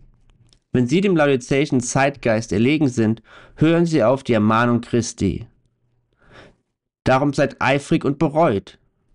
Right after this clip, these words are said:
wie es in Vers neunzehn heißt. Dieser geistliche Zustand ist tödlich,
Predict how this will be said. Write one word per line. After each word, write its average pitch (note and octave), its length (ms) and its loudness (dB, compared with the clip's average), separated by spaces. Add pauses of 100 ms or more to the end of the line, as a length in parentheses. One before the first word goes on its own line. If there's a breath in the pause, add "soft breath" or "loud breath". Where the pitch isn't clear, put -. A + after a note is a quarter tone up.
(640)
wie A2+ 120 2
es G#2 100 0
in G#2+ 100 0
Vers G2 180 -2
neunzehn G2 460 -2
heißt. F#2+ 460 -6 (640 loud breath)
Dieser B2 220 0
geistliche C#3+ 520 0
Zustand D3+ 420 0
ist C#3+ 200 -4
tödlich, F3 640 0